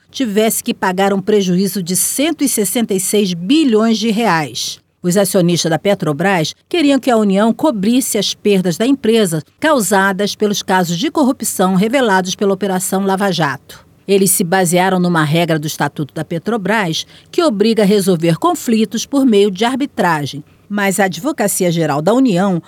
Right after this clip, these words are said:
mostrou que essa regra não vale para o governo federal. Isso porque, quando a cláusula foi criada em dois mil e dois, a União ainda não podia participar desse tipo de acordo.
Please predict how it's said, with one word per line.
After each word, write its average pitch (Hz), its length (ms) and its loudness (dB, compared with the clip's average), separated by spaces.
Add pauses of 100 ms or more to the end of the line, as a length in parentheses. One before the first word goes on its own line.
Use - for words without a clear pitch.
(140)
mostrou 226 400 0
que 220 140 -4
essa 226 260 0
regra 180 480 0
não 311 340 2
vale 226 320 2
para 226 160 -2
o 226 40 -2
governo 208 340 0
federal. 202 640 -4 (260)
Isso 240 260 0
porque, 170 560 -2 (140)
quando 247 240 2
a 165 60 0
cláusula 180 480 -2
foi 320 240 -2
criada 165 420 0
em 170 80 0
dois 165 240 2
mil 226 160 2
e 190 60 2
dois, 156 520 0 (200)
a 269 100 0
União 240 400 4
ainda 220 240 2
não 285 260 2
podia 233 400 0
participar 220 600 -4
desse 202 240 -2
tipo 208 260 -8
de 240 80 -2
acordo. 143 560 -2